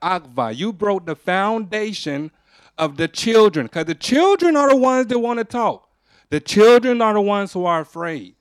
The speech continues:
The parents, you ain't gonna never get no information from it, but break the foundation.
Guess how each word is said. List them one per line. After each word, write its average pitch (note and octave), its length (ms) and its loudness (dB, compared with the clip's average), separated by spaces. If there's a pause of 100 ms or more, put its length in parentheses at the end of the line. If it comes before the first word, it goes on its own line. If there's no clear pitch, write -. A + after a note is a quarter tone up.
(1200)
The A#2+ 80 -6
parents, G#3+ 720 2 (140)
you F3 140 -4
ain't F#3 180 0
gonna C3 160 0 (260)
never F#3 220 4
get D#3+ 160 -6
no E3 140 -4
information D3+ 600 -8
from D3+ 260 -10
it, G2+ 120 -18 (340)
but A2+ 220 -10
break E3+ 340 -2
the C#3+ 100 -10
foundation. C#3 920 -10